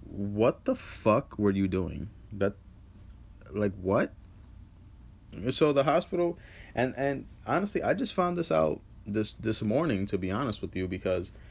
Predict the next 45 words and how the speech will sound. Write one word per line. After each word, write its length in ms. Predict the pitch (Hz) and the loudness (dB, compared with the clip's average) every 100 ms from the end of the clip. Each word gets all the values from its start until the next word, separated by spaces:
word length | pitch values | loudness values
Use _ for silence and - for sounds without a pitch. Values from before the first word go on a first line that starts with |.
| - - - | -20 -8 2
I 60 | |
was 220 | 104 110 | 4 4
looking 280 | 131 147 139 | 0 0 -2
at, 280 | 135 120 - | -2 -2 -4
at 220 | 101 107 | 0 0
a 40 | 98 | 2
video 400 | 110 139 127 110 | 2 2 0 0
on 140 | 104 | 0
YouTube 480 | 113 147 120 107 92 | 2 2 2 0 2
that, 240 | 95 92 | 0 2
that 200 | 95 92 | 0 0
broke 260 | 104 107 104 | 2 2 2
down, 480 | 110 107 101 101 - - 101 | 0 2 0 -2 -6 -14 -6
um, 380 | 101 101 98 95 | 0 0 0 0
Junior's 380 | 110 107 101 | 0 2 0
movements 480 | 104 113 123 101 95 | 0 -2 0 -2 0
after 260 | 95 98 95 | 0 0 0
the 140 | 92 | -2
attack, 400 | 87 110 117 98 - - - - - - - - - | 0 0 0 0 -6 -18 -16 -14 -14 -18 -20 -20 -14
and 160 | - 98 | -4 0
I 60 | |
was 160 | 104 104 | 0 0
seeing 420 | - 123 120 101 | 0 0 2 0
that 300 | 95 90 82 - - - - - - - - - | 0 -2 -4 -10 -20 -20 -20 -20 -20 -20 -20 -18
he, 240 | - 120 101 101 - | -2 0 0 -2 -8
he 280 | - 104 127 | -10 -4 0
was, 340 | 139 113 98 - - | 2 0 -2 -14 -6
like, 180 | 104 110 | -2 0
at 140 | 110 | 0
the 140 | 107 | 0
entrance 460 | 92 123 - 160 - | 0 0 0 0 0
of 100 | 139 | 2
the 100 | 120 | 2
hospital. 460 | 110 135 - 170 127 | 2 -2 -2 2 4
I 80 | |
didn't 160 | 151 139 | 4 2
know 180 | 101 151 | 0 0
that. 260 | 90 82 - - - - - - - | -2 -4 -14 -18 -20 -20 -20 -14 -2
I, 280 | 85 90 | 0 2
I 40 | 98 | 2
truly 300 | - 151 143 | 2 0 2
did 140 | 123 | 2
not 180 | 107 110 | 0 2
know 180 | 107 107 | 2 2
that. 220 | 87 82 | 0 -2